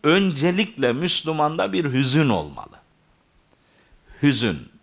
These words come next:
böyle bir sakinlik. Fakat bu hüzün dünya korkusundan değil, Allah korkusundan olmalı. Yani biz yaşıyoruz ama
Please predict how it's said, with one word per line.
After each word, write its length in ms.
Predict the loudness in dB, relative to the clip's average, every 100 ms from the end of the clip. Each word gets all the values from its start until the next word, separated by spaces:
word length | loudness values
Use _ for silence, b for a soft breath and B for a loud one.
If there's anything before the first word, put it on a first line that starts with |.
| -10
böyle 260 | -6 -4
bir 60 | -4
sakinlik. 800 | -2 2 2 0 -4 -2 -4 -8 _ _ b b b b b
Fakat 420 | -4 0 -2 -2
bu 220 | -4 0
hüzün 480 | 0 0 0 -4 -4 -14 _ _ _ _ -8
dünya 480 | -2 0 2 0 0
korkusundan 840 | -4 -4 -8 -8 -6 0 0 0
değil, 280 | -4 -6 -8 -18 _ _
Allah 340 | -6 -2 -2 -2
korkusundan 680 | -10 -14 -16 -14 -12 -12 -14
olmalı. 380 | -18 -20 -20 -20 _ _ B B B B B
Yani 340 | -2 0 0 -4
biz 160 | -4
yaşıyoruz 640 | -2 -2 -2 -2 0 0 0
ama 340 | 0 -2 -4